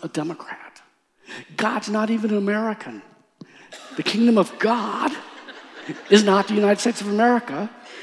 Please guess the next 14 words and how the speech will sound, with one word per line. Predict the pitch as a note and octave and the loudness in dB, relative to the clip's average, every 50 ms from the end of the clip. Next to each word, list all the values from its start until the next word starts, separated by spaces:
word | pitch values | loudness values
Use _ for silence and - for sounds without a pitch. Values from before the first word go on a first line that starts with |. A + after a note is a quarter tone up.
| - - - | -18 -14 -6
and | - F#3+ | 0 2
the | F#3+ - - - | 2 2 2 4
kingdom | B3 C4+ C4+ B3+ A3+ | 4 6 6 6 4
of | G3+ E3+ - | 2 0 0
God | - G#3+ A3 A#3+ A3+ G3+ F#3 F#3 G3 | -2 -2 -2 0 0 0 0 0 0
is | G#3+ F#3+ D#3 F#3 | -2 -2 0 0
not | G3+ G3+ G#3 G3+ - | 0 0 0 -2 -2
the | A3 G#3+ | -2 0
American | G#3 G#3+ A3 A3+ A3+ B3 A#3 A3+ | 0 0 0 0 0 -2 -2 -2
dream. | F#3 G#3 B3+ D4+ E4+ - - - G#3 - - - _ _ _ _ _ _ _ _ _ _ _ _ _ _ _ _ _ _ _ _ _ _ _ _ _ _ _ _ _ _ _ _ _ _ _ _ _ _ _ _ _ _ _ _ _ _ _ - | -2 -2 -2 -2 -2 -4 -6 -14 -16 -16 -18 -20 _ _ _ _ _ _ _ _ _ _ _ _ _ _ _ _ _ _ _ _ _ _ _ _ _ _ _ _ _ _ _ _ _ _ _ _ _ _ _ _ _ _ _ _ _ _ _ -14
All | - - D#4+ G4+ G#4 F4 | -8 -2 0 2 2 2
of | D#4 | 2
our | D#4 A#3+ E3 | 0 -2 -2
thinking | - - - C3 A2 - - - - | -4 -8 -8 -8 -6 -8 -10 -14 -14